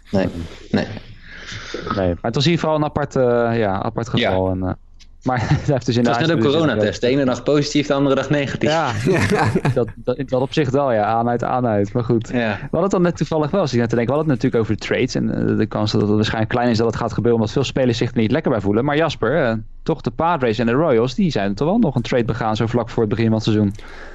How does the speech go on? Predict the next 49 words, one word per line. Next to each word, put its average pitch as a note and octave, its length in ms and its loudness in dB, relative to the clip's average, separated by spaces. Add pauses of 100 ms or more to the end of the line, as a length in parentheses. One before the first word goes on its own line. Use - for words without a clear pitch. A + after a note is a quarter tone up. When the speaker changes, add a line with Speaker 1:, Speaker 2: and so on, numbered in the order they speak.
Speaker 3:
Ja, A#2+ 140 2
ik G2+ 80 0
kan C3 120 0
er A#2 60 2
ook G2+ 60 0
helemaal A#2 220 2
niks C3 160 0
over C3 160 2
vertellen, A2+ 340 2
want G2 120 2
de G#2 60 2
enige B2 220 2
Speaker 2:
Nou D3+ 120 0
ja, E3 60 2
Speaker 3:
speler E3 120 2
Speaker 2:
ik D#3+ 60 2
Speaker 3:
die A#2+ 80 2
ik - 60 0
een A2+ 80 2
Speaker 2:
zit A2+ 80 2
Speaker 3:
beetje B2+ 140 -2 (100)
kende B2+ 140 4
was A#2+ 140 0
Franchy B2 300 2
Cordero. A2+ 400 2
En A2 60 4
dat A#2 80 0
vind A2+ 120 0
ik G#2+ 80 2
best A#2+ 120 0
een A#2 60 2
leuke A2 180 2
speler. A#2 420 2
Maar A2+ 160 2
als A2+ 100 2
er A2+ 80 0
twee C3+ 200 2
spelers C3+ 400 2
getrade B2 380 2
worden, G#2+ 240 2
Franchy A#2+ 340 0
Cordero A#2 500 4
en G2+ 240 4
Ronald A2+ 480 2
Bolanos A2+ 640 2
van A#2 120 0
de A2 80 0
Padres A2 480 2
naar G#2+ 400 2